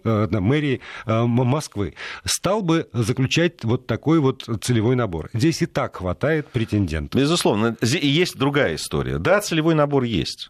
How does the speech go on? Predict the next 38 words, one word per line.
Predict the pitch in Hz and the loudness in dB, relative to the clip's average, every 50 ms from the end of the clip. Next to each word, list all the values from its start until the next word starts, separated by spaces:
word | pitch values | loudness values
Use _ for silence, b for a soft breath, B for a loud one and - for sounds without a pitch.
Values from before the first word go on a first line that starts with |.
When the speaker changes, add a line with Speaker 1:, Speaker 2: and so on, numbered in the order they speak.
| _ _ _ _ _ | _ _ _ _ _
Speaker 2:
Да, | 80 82 127 139 151 170 | 0 2 4 4 4 2
есть | 175 156 160 160 156 135 - - - 113 | 0 0 2 2 2 2 0 -6 -6 -4
договор. | 113 113 117 123 123 110 82 65 - - _ B B B B B | -2 0 2 2 0 0 -4 -8 -10 -12 _ B B B B B
Насколько | - 110 139 - - - 202 185 - - 175 | 2 2 2 2 2 2 0 0 0 0 2
он | 170 180 175 160 147 - - | 4 4 4 2 0 -2 0
нерушим, | 107 123 147 143 165 160 - - - 180 110 78 | 2 4 4 4 2 2 0 2 2 2 2 2
этот | - - 67 67 | 2 0 -2 -2
договор? | 65 69 65 - 69 65 62 - - - | -2 0 0 0 0 0 -2 -4 -2 -2
Speaker 1:
Мгм. | 110 98 - 87 90 104 135 151 b b b b b b b - | -2 -2 -2 -2 -2 -2 -2 -4 b b b b b b b 0
Speaker 2:
Понимаете, | 120 147 226 254 254 - 160 135 120 - | 2 2 2 2 2 2 2 2 2 2
э, | - 117 113 113 113 113 113 113 | 2 2 4 4 4 6 6 6
Speaker 1:
Следующее | 127 147 147 - - - - 117 | 6 6 4 4 2 2 2 2
Speaker 2:
даже | 104 - - - 170 | 4 4 2 2 2
Speaker 1:
сообщение | 151 131 110 | 0 0 0
Speaker 2:
д-, | 101 95 90 | 0 -2 0
д-, | - 151 | 0 0
до | 139 | 0
Speaker 1:
показательно. | - 127 143 120 123 175 - 202 190 185 185 | 2 2 2 4 2 2 2 2 2 2 2
Speaker 2:
семи-, | 160 | 2
до | 120 143 160 | 0 0 0
семидесяти | - 190 185 190 175 156 151 - - - 175 | 2 2 2 2 2 0 -2 -4 -2 -2 -2
процентов, | - 180 180 190 - - 135 110 - 101 - - | 2 4 2 2 4 0 0 0 0 -2 -4 0
э, | - 107 104 104 | 2 2 4 4
если | 104 120 113 - 117 117 | 4 2 2 2 0 0
доведут, | 113 131 127 139 147 156 202 196 - B B B B B | 0 0 0 0 2 2 0 0 0 B B B B B
вы, | B 131 170 175 - | B 2 2 2 0
вот | - 143 160 - | -2 -4 -2 0
механизм | 135 180 - - 185 185 208 233 233 208 131 101 113 101 | 0 0 2 4 2 2 2 2 0 0 0 2 0 0
соблюдения | - - 160 147 143 170 196 170 170 190 170 127 104 98 | 2 2 0 2 2 2 2 2 2 2 2 4 4 2
этого | 95 - 101 98 92 | 0 0 0 -2 -2
договора | 95 107 104 123 131 127 104 80 76 | -2 -2 0 0 0 0 -2 -4 -4
есть | 92 123 208 262 - - - | -4 0 0 0 0 -2 -2
или | 107 107 123 | 0 2 4
нет? | 135 117 76 - - | 4 4 2 2 0
Вот | 92 - - | -4 0 0
вы | 127 127 | 2 2
мне | 123 101 87 | 2 2 2
скажите. | - - 113 110 101 87 | 0 0 -2 -2 -4 -8